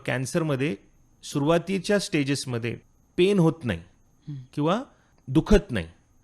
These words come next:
Speaker 1: आणि आमच्या वैद्यकीय शास्त्रात असं म्हटलं जातं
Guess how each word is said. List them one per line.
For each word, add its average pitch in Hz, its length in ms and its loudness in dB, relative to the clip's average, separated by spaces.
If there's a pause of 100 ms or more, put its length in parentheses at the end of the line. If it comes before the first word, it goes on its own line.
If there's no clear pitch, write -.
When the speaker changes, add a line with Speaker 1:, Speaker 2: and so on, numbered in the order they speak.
(320)
Speaker 1:
आणि 160 280 -2 (360)
आमच्या 139 320 0
वैद्यकीय 170 380 2
शास्त्रात 165 420 0
असं 160 220 0
म्हटलं 143 280 0
जातं 131 340 -2